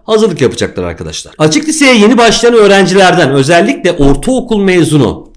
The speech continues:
yeni ortaokul mezunu on sekiz yaş altı öğrenciler sınava dayalı yerleştirmede herhangi bir yere yerleşmeyen ya da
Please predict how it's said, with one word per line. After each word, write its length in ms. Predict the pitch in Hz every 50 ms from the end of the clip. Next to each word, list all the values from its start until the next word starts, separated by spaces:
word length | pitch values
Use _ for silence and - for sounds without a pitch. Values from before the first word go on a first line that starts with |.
| - -
yeni 260 | 104 113 135 196 262
ortaokul 520 | 226 208 160 - - 143 123 92 - 123
mezunu 640 | 110 110 110 110 104 95 113 151 208 254 269 - - - _ _ _ _
on 220 | 196 214 240 254
sekiz 400 | 226 - 220 202 202 208 196 175
yaş 260 | 185 202 202 202 202 -
altı 380 | - 160 165 170 165 165 208 196
öğrenciler 600 | 185 165 160 156 147 139 127 135 110 92 92 - -
sınava 480 | - - - 135 135 139 165 233 240 196
dayalı 480 | 226 196 165 143 127 120 120 135 - 120
yerleştirmede 800 | 107 120 123 127 127 135 139 - - - 139 127 117 110 143 156 156
herhangi 420 | 156 165 180 190 196 180 180 165
bir 60 | 175
yere 240 | 165 165 160 165 202
yerleşmeyen 720 | 190 147 139 135 135 147 175 - - - 104 85 85 - -
ya 160 | 185 190 147
da 340 | 151 165 214 226 - -